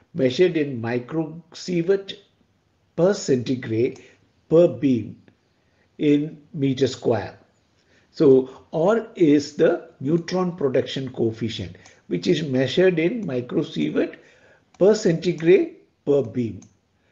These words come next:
in an area of meter square, right? And next is the F max, that is the maximum field size at isocenter. T M and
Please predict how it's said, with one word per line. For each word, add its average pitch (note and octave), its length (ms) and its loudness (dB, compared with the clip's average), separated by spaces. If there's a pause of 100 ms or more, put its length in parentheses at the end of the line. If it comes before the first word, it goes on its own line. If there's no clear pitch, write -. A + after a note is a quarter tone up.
(800)
in E3+ 320 0
an E3 140 -2 (100)
area E3+ 400 6
of B2+ 300 -4 (160)
meter B2 340 -8
square, - 420 -14 (380)
right? C#3+ 300 -10 (1080)
And E3+ 400 0 (220)
next G3+ 400 0
is F3 340 0 (220)
the D#3 400 4 (440)
F F3 400 0
max, - 600 -12 (260)
that E3+ 140 2
is F3+ 100 -2
the F#3+ 100 4
maximum E3 600 -6
field D3+ 280 0
size C#3 380 -2
at A#2+ 340 -10
isocenter. A2+ 800 -8 (1040)
T A#3 280 8
M B3 220 2
and D3+ 340 -8